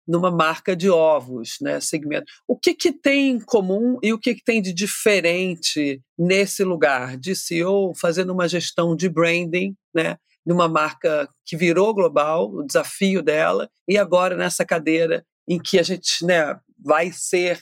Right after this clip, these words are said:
já é a primeira marca reconhecida como uma de ovos na América Latina? Tem diferença?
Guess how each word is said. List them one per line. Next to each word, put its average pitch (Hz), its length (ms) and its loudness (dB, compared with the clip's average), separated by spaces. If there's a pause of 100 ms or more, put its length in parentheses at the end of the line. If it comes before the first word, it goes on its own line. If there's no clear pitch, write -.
(100)
já 170 240 2
é 175 320 2 (220)
a 135 140 -6
primeira 170 760 0
marca 156 540 -2
reconhecida 165 920 -2
como 156 280 -4
uma 156 320 0 (320)
de 151 140 2
ovos 160 520 0
na 160 160 0
América 170 320 0
Latina? 160 840 -2 (200)
Tem 269 120 4
diferença? 220 840 0